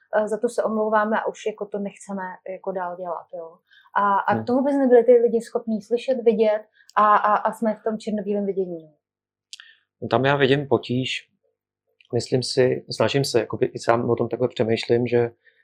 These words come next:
Speaker 2: eh, jídlo má svý food kritiky, literatura má svý literární kritiky,
Speaker 1: Mhm.
Speaker 2: tak i společnost má společenský kritiky. A, eh, když se zamyslíš nad tím, proč kritici kritizujou,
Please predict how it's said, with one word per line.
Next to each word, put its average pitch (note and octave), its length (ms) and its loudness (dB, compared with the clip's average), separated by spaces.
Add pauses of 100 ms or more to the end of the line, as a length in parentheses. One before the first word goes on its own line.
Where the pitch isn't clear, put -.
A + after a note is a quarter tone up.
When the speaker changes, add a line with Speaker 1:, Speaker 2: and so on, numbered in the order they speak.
(160)
Speaker 2:
eh, G#2 220 0 (540)
jídlo B2 400 4
má B2+ 180 2
svý C#3+ 260 -4
food C3 220 -4
kritiky, G#2 540 -6 (240)
literatura A#2 580 2
má A2 140 -4
svý A2 220 -2
literární A2 500 -2
kritiky, G#2+ 420 -6
Speaker 1:
Mhm. G2+ 140 -8 (480)
Speaker 2:
tak - 160 -2
i C3+ 60 0
společnost B2+ 720 0
má A2+ 200 -6
společenský A2+ 600 -4
kritiky. - 580 -8
A, A2+ 180 -4 (580)
eh, A#2 60 -10 (280)
když A#2+ 120 -10
se B2+ 80 2
zamyslíš B2+ 360 0
nad B2 80 -2
tím, C3+ 160 -4
proč A#2+ 200 0
kritici B2+ 380 -4
kritizujou, B2 640 -4